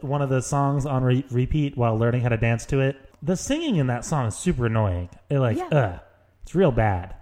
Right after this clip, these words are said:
Speaker 2: Um, I like a lot, I like some other song, like, All in This Together is, like, the We Go Together of Grease, in which it's not the best song in the movie, but it's the most iconic.
Speaker 1: It's, well, it's the, it's the emotion that you're left on.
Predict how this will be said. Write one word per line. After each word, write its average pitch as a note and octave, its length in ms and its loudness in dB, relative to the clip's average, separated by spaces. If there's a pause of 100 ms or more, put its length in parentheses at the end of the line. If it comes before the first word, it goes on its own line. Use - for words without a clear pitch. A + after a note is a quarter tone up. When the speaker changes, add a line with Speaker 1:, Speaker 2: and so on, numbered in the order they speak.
(140)
Speaker 2:
Um, A#3 460 -4
I C#4+ 140 0
like B4+ 320 -4
a D#4+ 100 0
lot, D4 280 2 (120)
I C4 180 0
like F4+ 240 -2
some E4+ 280 -6
other A#3+ 300 0
song, A3+ 240 -6 (100)
like, C#4 300 -2 (680)
All C#4 200 6
in F4 80 0
This F4+ 200 -4
Together B3+ 440 0
is, A#3+ 360 -2
like, A3+ 540 -2
the G#3+ 680 -10
We A3+ 260 -6
Go A#3 220 0
Together A3+ 560 -2
of G#3 320 -6
Grease, A3 580 -4 (680)
in D#4 180 2
which D#4+ 200 0
it's D4+ 240 -8
not A4+ 260 4
the B3+ 120 4
best A3 360 6
song D#4+ 260 4
in E4 80 -4
the D#4+ 80 -4
movie, D#4 260 -2
but B3 180 -2
it's C4 140 -6
the D4 120 -2
most D4+ 280 -2
iconic. A3 720 -2 (320)
Speaker 1:
It's, - 240 -2
well, E3+ 140 4
it's D#3+ 120 -4
the, D#3 180 0
it's D3+ 140 0
the E3 120 0
emotion D3 460 2
that C3 120 0
you're A#2 140 2
left A2+ 360 0
on. F#2+ 420 -4